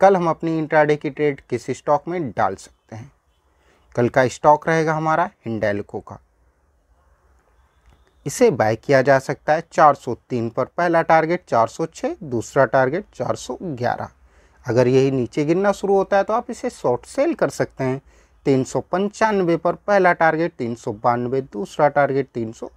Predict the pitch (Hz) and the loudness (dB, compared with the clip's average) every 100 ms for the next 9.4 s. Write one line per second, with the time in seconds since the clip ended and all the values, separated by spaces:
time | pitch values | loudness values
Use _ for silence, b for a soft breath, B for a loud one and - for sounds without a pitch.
0 | 170 170 - 120 - - _ - _ _ | -8 -6 -4 -6 -6 -20 _ -20 _ _
1 | _ _ _ _ - 127 123 160 - 196 | _ _ _ _ 0 0 2 -2 -2 -6
2 | 202 - 135 - 196 - 190 - - - | -4 -6 -6 0 0 0 -8 -8 -8 0
3 | 131 - 131 123 135 123 160 180 - 147 | 0 0 -2 -2 0 0 -2 -6 -8 -10
4 | - 110 107 - 101 - _ _ _ _ | -10 -12 -14 -14 -18 -18 _ _ _ _
5 | - 117 _ 131 135 175 160 156 151 165 | -8 -8 _ 2 2 2 2 4 2 2
6 | 202 214 202 190 180 190 170 180 175 165 | -2 0 2 2 0 -4 -4 -2 -2 -6
7 | - 120 120 131 131 - 143 - _ _ | -8 -4 2 2 2 -2 -6 -6 _ _
8 | _ - 117 127 139 135 - 180 196 190 | _ -4 2 4 2 -6 0 2 4 0
9 | 175 165 - 160 | -2 -2 -4 -6